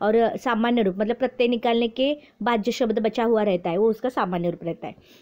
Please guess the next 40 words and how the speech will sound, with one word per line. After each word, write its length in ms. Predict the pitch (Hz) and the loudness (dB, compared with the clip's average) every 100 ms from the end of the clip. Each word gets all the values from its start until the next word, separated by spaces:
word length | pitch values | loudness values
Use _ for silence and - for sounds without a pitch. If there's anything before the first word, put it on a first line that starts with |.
| - | -6
ठीक 100 | 285 | -4
है 60 | 302 | 0
बच्चों, 160 | 311 320 | 0 0
समझ 240 | 285 285 | 0 0
में 120 | 311 | -2
आया? 180 | 311 320 | -2 -2
मतलब 240 | 294 320 | -2 -2
"त्याला", 440 | - - 302 247 185 190 - - | -4 -2 2 2 0 -4 -18 -8
"त्याला" 260 | 285 277 294 | 0 2 2
का 120 | 320 | 2
मु-, 240 | 311 294 233 | 2 2 2
मेन 360 | 269 311 320 | 2 2 2
रूप 200 | 320 294 | 0 2
है, 220 | 302 359 - - | 2 0 -4 -4
उसका 280 | 262 - 285 | -4 0 2
मेन 280 | 269 294 294 | 4 4 2
रूप 180 | 302 | 2
है 100 | 294 | 0
"तो", 280 | 294 - 311 277 - _ - | 0 0 2 2 -2 _ -6
ओके, 220 | 269 359 381 - - - | -2 -2 -4 -12 -18 -2
और, 280 | 240 240 254 | 0 4 4
अ, 680 | 262 240 233 233 233 233 | 2 0 -2 0 2 2
दिया 340 | 220 202 269 285 | 0 0 2 4
हुआ 160 | 294 | 2
शब्द 300 | 302 294 247 | 2 0 2
"त्याला", 380 | 302 302 262 175 180 - _ _ _ _ _ _ - | 0 2 0 0 -4 -18 _ _ _ _ _ _ -6
और 100 | 233 | -4
सामान्य 440 | - 262 247 269 262 | 0 0 2 2 2
रूप 180 | 208 - - - | 2 -2 -14 -4
मतलब 220 | 254 320 320 | 0 0 0
क्या, 220 | 285 277 - - - | 0 0 -4 -20 -18
सॉरी, 300 | - 226 247 - _ 240 | -2 0 0 -6 _ -4
मतलब 280 | 247 277 294 | -2 0 0
क्या, 180 | 311 | 2
उसका 300 | 262 262 294 311 320 | 2 2 0 0 0
अगर 220 | 240 233 277 | -2 0 0
हम 160 | 285 | 0
प्रत्यय 340 | 277 339 339 285 | 0 0 2 2
निकालेंगे 520 | 220 202 180 180 180 | 2 0 0 0 0
"ला", 200 | 233 | 0